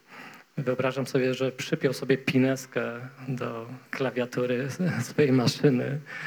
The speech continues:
aby unikać, aby, aby nie korciło, e, czasem nacisnąć ten klawisz. My oczywiście mamy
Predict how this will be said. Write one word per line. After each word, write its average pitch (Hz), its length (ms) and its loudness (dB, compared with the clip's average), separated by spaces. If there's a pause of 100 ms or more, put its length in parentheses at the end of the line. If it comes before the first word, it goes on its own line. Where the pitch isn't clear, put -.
(240)
aby 135 580 0
unikać, 143 540 6
aby, 156 480 2
aby 143 280 2
nie 160 320 6
korciło, 147 640 0 (680)
e, 131 40 -10
czasem 127 380 -2
nacisnąć 127 480 0
ten 120 200 0
klawisz. 117 460 -2 (400)
My 143 120 6
oczywiście 139 460 0
mamy 131 480 4